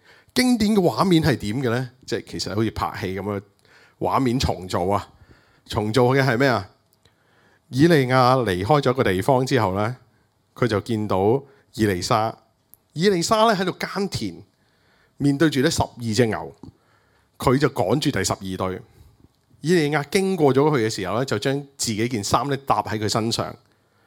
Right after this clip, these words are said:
噉以利沙呢，就離開咗班牛啦，就同以利亞講：「你先畀我同屋企人道別，然之後我跟隨你啦。」以利亞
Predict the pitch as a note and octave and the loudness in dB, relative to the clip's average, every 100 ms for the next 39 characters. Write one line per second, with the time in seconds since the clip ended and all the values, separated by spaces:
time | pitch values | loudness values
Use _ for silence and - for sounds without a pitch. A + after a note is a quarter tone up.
0 | _ _ _ _ - C#3+ B2 G2+ C3+ B2 | _ _ _ _ -4 0 0 0 0 0
1 | B2+ G#2 F2+ F2+ F2 E2+ D#2 G2+ B2+ A#2+ | 0 -2 -4 -4 -6 -8 -10 -2 0 2
2 | A2 A2 F#2 C#2+ - - _ _ _ _ | 0 0 -2 -8 -14 -14 _ _ _ _
3 | A2+ A2 F2+ G#2 G#2+ G#2 G2 F#2 A#2 - | -4 -4 -4 -4 -2 -2 -4 -8 -10 -16
4 | _ _ _ _ - A#2 - D3+ D#3 A#2 | _ _ _ _ -6 -6 -2 -4 -4 -4
5 | G#2 B2+ F#2 G2 G#2+ F#2 - - _ - | -2 -2 -2 -2 -6 -10 -12 -18 _ -6
6 | - C3+ G2 E2+ G#2 G2 G#2 G2 - _ | -2 -2 -2 -4 -2 -2 -4 -8 -10 _
7 | _ _ _ _ _ - G2+ F2+ B2 A2 | _ _ _ _ _ -12 -10 -4 -2 -2
8 | F#2+ F#2+ A#2+ A#2 F2+ F#2 F#2+ G#2+ G#2+ F#2+ | -2 -2 -2 -2 -4 -6 -4 -2 -4 -6
9 | - _ _ _ _ _ _ _ _ A2 | -16 _ _ _ _ _ _ _ _ -10
10 | A2+ C3+ C3+ A2 G#2+ G#2+ G#2 | -4 0 0 -2 -2 -2 -4